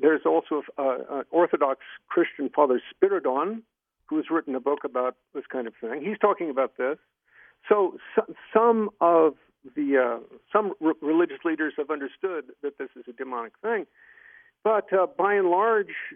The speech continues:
that's not the way the, the, the, the religions, you know,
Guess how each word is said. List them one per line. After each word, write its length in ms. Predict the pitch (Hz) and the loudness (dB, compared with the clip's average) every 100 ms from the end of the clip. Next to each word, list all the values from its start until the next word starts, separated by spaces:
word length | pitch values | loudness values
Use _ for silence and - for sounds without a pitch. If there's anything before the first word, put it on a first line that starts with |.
| - 180 | -4 0
that's 220 | 175 - | 0 -2
not 220 | 175 165 | -4 -4
the 80 | 165 | -2
way 360 | 156 170 156 143 - - 147 | 0 0 0 -4 -10 -16 -16
the, 100 | - | -12
the, 120 | - - _ | -12 -12 _
the, 120 | 143 - | -10 -8
the 60 | 127 | -6
religions, 580 | 143 151 143 143 131 - - | -2 -2 -2 -6 -8 -12 -14
you 100 | 147 | -10
know, 360 | 139 127 135 | -4 -4 -6